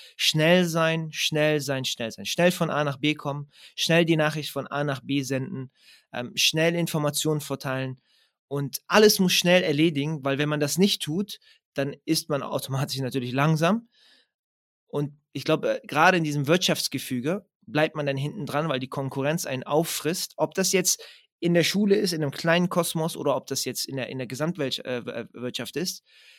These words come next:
gibt es kaum Bereiche, wo dieser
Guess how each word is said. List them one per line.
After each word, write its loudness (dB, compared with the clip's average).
gibt -6
es -2
kaum 6
Bereiche, 2
wo 0
dieser -4